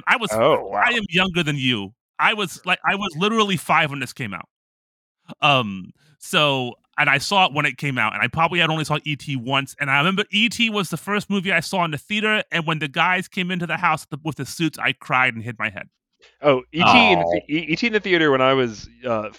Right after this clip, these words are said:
Speaker 2: five or six, whatever, was also a very formative, scary yet sh-
Speaker 1: Yeah.
Speaker 2: like, exciting, weird experience. Like, I loved it, but I was terrified by it and had nightmares for days. Um,
Speaker 1: But
Speaker 2: also,
Speaker 1: I
Speaker 2: like, E-, E T was, like, pr-, like, hyped up way before it came out.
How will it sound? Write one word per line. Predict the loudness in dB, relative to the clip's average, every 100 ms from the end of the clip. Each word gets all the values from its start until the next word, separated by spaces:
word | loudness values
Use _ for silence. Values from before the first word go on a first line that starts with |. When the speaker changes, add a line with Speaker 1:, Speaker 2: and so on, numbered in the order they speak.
| -2
Speaker 2:
five | 2 4 2 -6
or |
six, | -6 -4 -6 -6
whatever, | -4 -2 -4
was | -6 -8
also | -2 0 0 0
a |
very | 0 0
formative, | 0 0 0 2 0 0 -2 0
scary | 2 4 4 4 2 -2 -4
yet | -6 -6 -4
sh- | 0
Speaker 1:
Yeah. | 2 2
Speaker 2:
like, | -2 -6
exciting, | -8 -4 2 4 6 4 2 0 -6
weird | 0 4 4 4
experience. | -2 0 2 2 0 -2
Like, | -4 -2
I |
loved | 0 2 4
it, | 4
but | 4
I |
was | 0
terrified | 2 2 4 2 4
by | 2
it | 2
and |
had | -2 -4
nightmares | -4 -4 -8
for | -6 -10
days. | -8 -8 -6 -6 -10 -14 -10
Um, | -10 -2
Speaker 1:
But | 4 6
Speaker 2:
also, | 6 6 4
Speaker 1:
I | 2 -4 -20 _
Speaker 2:
like, | 0 0 -2 _ _ -20 -20
E-, | -14
E | -2 -2
T | 0 -2 -2 -6
was, | -2 2
like, | 2 -2 _ _
pr-, | -8 -6 -2
like, | -4 -4 _ _ -6
hyped | -2 0
up | 0
way | 2 0
before | 2 -2
it |
came | 0
out. | 0